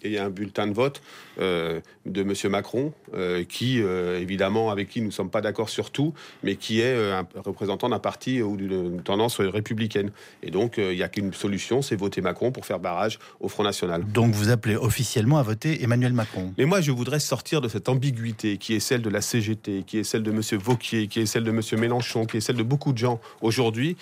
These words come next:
Speaker 1: qui voudraient faire croire que pour faire barrage au Front National, on pourrait faire autre chose que de mettre le bulletin de monsieur Macron dans l'urne. Il faut arrêter. C'est, c'est, euh,
Speaker 2: Ça
Speaker 1: c'est,
Speaker 2: vous
Speaker 1: c'est
Speaker 2: choque ?
Speaker 1: une absence
Speaker 2: Ça
Speaker 1: de
Speaker 2: vous
Speaker 1: courage.
Speaker 2: choque ?
Speaker 1: Ben, ce qui m-, ça me choque. Je trouve ça aberrant.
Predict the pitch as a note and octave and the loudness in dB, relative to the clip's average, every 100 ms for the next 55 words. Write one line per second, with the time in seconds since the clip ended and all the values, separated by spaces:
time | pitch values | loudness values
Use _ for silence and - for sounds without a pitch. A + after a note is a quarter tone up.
0 | - - - B2+ D#3 E3 D3+ - - G#2 | -14 -10 -2 0 2 0 0 -2 -2 -2
1 | G2 - G#2+ A#2+ - G#2+ A#2 B2+ B2 G#2 | -2 -6 -6 -4 -2 0 0 0 0 -2
2 | G2 - A2+ G#2+ A#2 B2+ F3+ F3 - - | -4 -2 -2 -2 0 2 2 -2 -14 -12
3 | - G#2 B2 B2 C#3+ C3+ E3 D#3+ D3 B2 | -8 -2 0 2 0 0 -2 -2 -2 -2
4 | E3+ F#3+ - A2+ C#3 D3+ A#2+ A2 G#2 A#2+ | -2 -2 -4 -2 -2 -2 -4 -4 -2 -2
5 | A2+ C3 A2+ G#2+ - G#2 A2 - C3+ A2 | 0 0 0 -2 -2 0 0 0 -2 -2
6 | G2+ E2+ - - _ - A#2 F3 - C#3 | -4 -6 -12 -20 _ -8 -2 -2 0 0
7 | B2+ A2 F#2 F2 - A2 - - D3 E3+ | 0 -2 -6 -6 -6 -6 -4 0 2 2
8 | - - - F#2+ F#2+ F2 - - G3 G3 | -4 -20 -6 -2 0 0 -4 -4 2 4
9 | A3 C#4+ A3 D#3+ D#3+ F3+ D3 F#3 G#3 C#3+ | 4 2 0 -2 -2 -2 0 2 2 2
10 | E3 D#3+ - - _ D#3 F3 F3 D#3 F3+ | 0 -2 -12 -20 _ -4 -2 -4 -2 -2
11 | F3 - B2 B2 A#2+ C3+ A#2 G#2+ - A2+ | -4 -2 0 2 2 0 -2 -6 -12 -4
12 | D3 E3 C#3+ G#3 F#3 B2+ C3 A#2 A#2 | -2 -2 0 2 2 2 2 0 -4